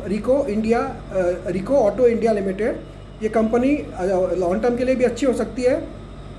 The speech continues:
दिसंबर क्वार्टर अच्छा है तो ये शेयर हमें हंड्रेड के पार भी जाता हुआ दिखेगा।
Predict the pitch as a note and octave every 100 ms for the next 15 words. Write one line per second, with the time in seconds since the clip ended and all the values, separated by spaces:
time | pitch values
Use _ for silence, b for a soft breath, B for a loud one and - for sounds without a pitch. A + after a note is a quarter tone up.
0 | - D3 D#3 A#3+ B3 B3 A3+ A3+ G#3 A#3
1 | A3 D3+ D3 - - - G#3 A#3+ C4 A#3
2 | A#3+ G#3 A3+ C#4 F#3+ G#3 G#3+ A#3 G#3+ G#3+
3 | G#3 G3 G3+ G#3 F3+ F#3+ G#3